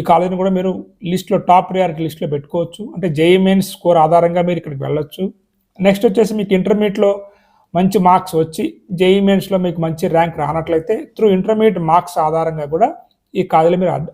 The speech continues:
అడ్మిషన్ అనేది తీసుకోవచ్చు అనమాట. అదేవిధంగా వాళ్ళ ఎంట్రన్స్ ఎగ్జామ్ అనేది ఒకటి ఉంటుందన్నమాట,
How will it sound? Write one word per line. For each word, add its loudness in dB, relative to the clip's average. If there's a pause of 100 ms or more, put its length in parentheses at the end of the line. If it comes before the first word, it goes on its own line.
అడ్మిషన్ -4
అనేది -4
తీసుకోవచ్చు -8
అనమాట. -8 (540)
అదేవిధంగా 4 (680)
వాళ్ళ 6 (280)
ఎంట్రన్స్ -4
ఎగ్జామ్ 0
అనేది -2
ఒకటి -10
ఉంటుందన్నమాట, -8